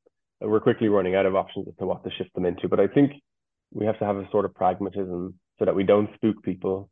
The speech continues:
'cause if we're, if we're not pragmatic about that, you spook people and they will not get involved from the beginning. Um, and then we're, we're nowhere,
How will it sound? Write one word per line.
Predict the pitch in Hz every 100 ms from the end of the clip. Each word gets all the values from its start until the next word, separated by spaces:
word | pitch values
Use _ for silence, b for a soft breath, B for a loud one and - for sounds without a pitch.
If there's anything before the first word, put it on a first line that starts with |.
| _
'cause | -
if | 98 92
we're, | 101
if | 101 92 -
we're | 101
not | 110 101
pragmatic | 101 92 92 98
about | 92 90
that, | 95 87
you | 98
spook | _ 113 104
people | - 95 95
and | 92
they | 92
will | 92
not | 95 92
get | 98
involved | 92 90 87 85 -
from | 90
the |
beginning. | 85 87 82 82 _ _ _ _ _ _ -
Um, | - 87 87 - _ -
and | 95
then | 98 92
we're, | 95 92
we're | 98 92
nowhere, | 90 87 85 -